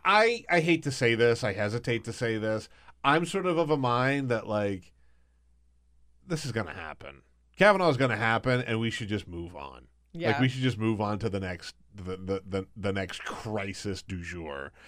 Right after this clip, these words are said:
Speaker 1: And that might not be a popular opinion. I can understand why you would be annoyed by that, but, like, it's just not gonna happen. This is just, it's, it's simple math. And what Republicans have done is they've identified what they wanna get done, and they're gonna get it done hell or high water.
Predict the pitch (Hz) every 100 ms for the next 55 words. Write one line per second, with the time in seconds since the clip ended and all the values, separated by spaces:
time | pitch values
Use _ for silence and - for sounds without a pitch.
0 | - - 220 233 240 226 190 185 143 123
1 | 117 117 113 101 117 160 160 160 147 127
2 | - 123 113 104 101 107 95 95 113 127
3 | 113 92 90 87 87 - 104 104 98 92
4 | - - - - _ _ - 196 220 269
5 | 247 220 247 247 151 87 - 185 240 220
6 | 214 - 156 - 170 - 214 175 165 196
7 | 101 - - - 147 160 165 160 196 214
8 | 214 170 131 120 135 160 120 123 123 127
9 | 120 - - 110 90 110 123 131 151 160
10 | 127 127 135 120 131 147 139 131 117 107
11 | 156 - 120 131 127 120 135 131 143 127
12 | 110 135 165 - - - - - 139 139
13 | 151 143 165 165 220 80 -